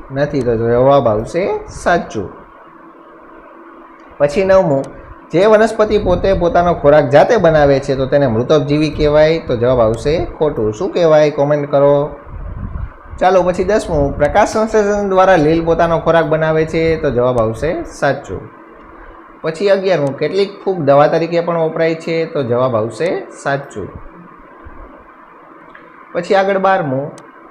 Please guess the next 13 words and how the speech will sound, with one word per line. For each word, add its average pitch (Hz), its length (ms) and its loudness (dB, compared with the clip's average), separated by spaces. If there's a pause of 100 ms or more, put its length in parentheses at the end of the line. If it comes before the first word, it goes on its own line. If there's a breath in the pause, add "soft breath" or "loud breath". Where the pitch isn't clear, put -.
(160)
વનસ્પતિ 208 600 0
વાતાવરણમાંથી 175 880 0
સીધે 151 300 -2
સીધો 170 280 2
નાઇટ્રોજનનો 156 720 0
ઉપયોગ 151 400 -2
કરે 151 260 2
છે. 160 400 -2
તો 143 220 -8
જવાબ 127 280 2
આવશે 117 320 -2 (120)
ખોટું. 135 320 -2
ના, 131 140 -2